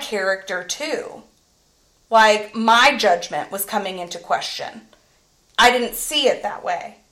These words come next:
at the time. When they took her,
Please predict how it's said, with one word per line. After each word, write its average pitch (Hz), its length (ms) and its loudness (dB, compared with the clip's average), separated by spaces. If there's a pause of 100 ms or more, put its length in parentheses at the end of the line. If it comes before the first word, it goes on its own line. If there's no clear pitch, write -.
(120)
at 202 140 -2
the 175 80 -10
time. 185 460 -10 (1700)
When 269 420 8
they 277 180 2
took 262 260 0
her, 330 380 0